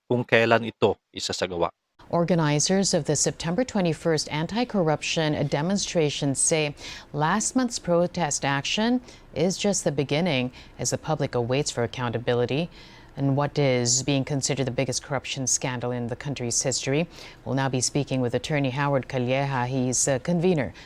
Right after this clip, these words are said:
Speaker 2: of Isang Bayan and spokesperson for the Trillion Peso March.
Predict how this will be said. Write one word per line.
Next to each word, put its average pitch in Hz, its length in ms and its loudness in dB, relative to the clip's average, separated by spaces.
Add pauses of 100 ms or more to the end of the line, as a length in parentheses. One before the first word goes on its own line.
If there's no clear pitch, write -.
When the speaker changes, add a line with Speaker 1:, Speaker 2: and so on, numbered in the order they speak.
(120)
Speaker 2:
of 147 100 -4
Isang 143 320 0
Bayan 147 380 2
and 143 100 0
spokesperson 185 720 0 (260)
for 160 120 -2
the 135 100 0
Trillion 185 640 2
Peso 151 480 0 (300)
March. 170 400 2